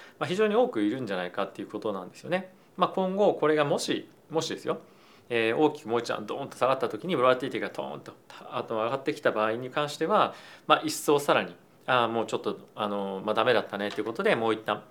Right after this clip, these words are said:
大きく下に、まあ、動いていくような展開も、まあ、一つ予想されると思うので、まあ、そういった観点でもこのボラティリティの、まあ、動きみたいなものは注目をしておいた方がいいんじゃないかなと思っております。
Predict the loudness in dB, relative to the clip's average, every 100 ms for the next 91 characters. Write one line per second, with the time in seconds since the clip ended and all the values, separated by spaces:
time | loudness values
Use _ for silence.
0 | -20 -6 0 0 0 -4 -4 0 0 0
1 | -4 -10 -14 -4 -2 -2 -8 -18 _ -4
2 | 2 2 0 -8 -4 0 0 -2 -4 -6
3 | -6 -6 -2 -2 -4 -8 -16 -8 -4 -2
4 | -4 -6 -8 -6 -4 -4 -4 -6 -8 -10
5 | -2 0 0 -2 -20 -20 -4 0 2 2
6 | 0 0 0 0 0 2 0 0 0 2
7 | 2 0 -6 -10 -12 -14 -4 -2 0 -2
8 | -4 -4 -4 -4 -2 4 4 4 -8 -20
9 | -16 -10 -8 -6 -8 -8 -10 -10 -8 -8
10 | -8 -12 -14 -14 -14 -4 -2 -2 -4 -14
11 | -18 -18 -16 -16 -12 -10